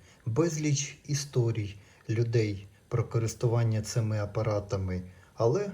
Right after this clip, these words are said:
от і я вирішив долучитися до цієї теми. І я хочу показати свою, скажімо так,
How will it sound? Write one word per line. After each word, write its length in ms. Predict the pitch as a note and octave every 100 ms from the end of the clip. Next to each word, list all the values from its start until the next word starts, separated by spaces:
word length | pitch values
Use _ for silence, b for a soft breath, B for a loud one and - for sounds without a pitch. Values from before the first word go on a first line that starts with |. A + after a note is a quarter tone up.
| -
от 240 | C3+ B2+ C#3
і 80 | B2
я 220 | A2+ G2
вирішив 600 | F#2+ A2 C3+ C3+ - G2
долучитися 760 | G#2 F#2+ G2 - A#2 C3 - G2
до 160 | G2+
цієї 480 | G2 - G#2+ G2+ F#2+
теми. 460 | F#2 G2+ F2+ F#2 G2 - _ _ - - _ _ -
І 140 | B2+
я 280 | D3+ C3+ G#2+
хочу 460 | - - A#2+ - G#2
показати 760 | G#2 G#2+ G#2+ C3 D#3 - F2+ F2+ - b b b b b b b b
свою, 680 | - A#2 A2+ A#2 D#3 F3+ - B B B
скажімо 500 | - - C3 C#3+ C3+
так, 400 | C3+ B2 - -